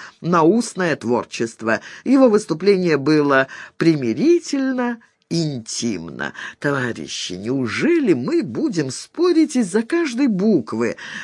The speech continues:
Важна не буква, а дух. Работа профессора Яковкина в целом представляет собой крупное научное достижение. В отличие от многих, строящих воздушные замки»,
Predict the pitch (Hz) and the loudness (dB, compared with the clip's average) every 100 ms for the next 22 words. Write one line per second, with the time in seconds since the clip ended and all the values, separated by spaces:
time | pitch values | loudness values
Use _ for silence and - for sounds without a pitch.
0 | - 127 151 113 160 196 196 135 131 214 | -6 0 0 0 0 0 0 0 0 -2
1 | 175 151 127 107 127 330 302 120 - - | 0 0 0 -2 2 4 4 2 -4 -14
2 | - - 220 262 294 131 123 143 254 226 | -8 0 2 4 2 2 -2 0 0 -2
3 | 120 101 120 262 269 - 107 - 113 113 | 0 -2 2 2 2 -2 -4 -4 -4 -4
4 | - - 285 247 147 147 151 - 208 285 | -6 -6 0 0 0 -4 -6 -4 -2 -2
5 | 185 156 131 139 262 254 - - - - | -2 -2 -2 2 2 0 -4 -16 -20 -4
6 | 165 214 247 226 - 220 254 240 175 208 | 2 4 4 0 -6 -2 0 2 2 2
7 | 220 - 208 208 190 - 175 160 151 117 | 0 -6 -4 -2 -2 -2 -2 2 2 0
8 | 92 85 113 220 311 - 165 135 147 160 | -2 -4 -4 -2 -4 0 0 0 -4 -4
9 | 254 247 143 98 104 - - - - - | 0 0 0 -4 -6 -12 -14 -14 -14 -6
10 | 147 208 233 151 - 147 143 127 151 120 | 4 4 6 2 0 -2 0 0 0 0
11 | 143 127 - 120 107 101 - 123 359 214 | -2 -2 -4 -4 -4 -4 -2 -2 -2 -4
12 | 104 - 67 65 | -8 -8 -10 -10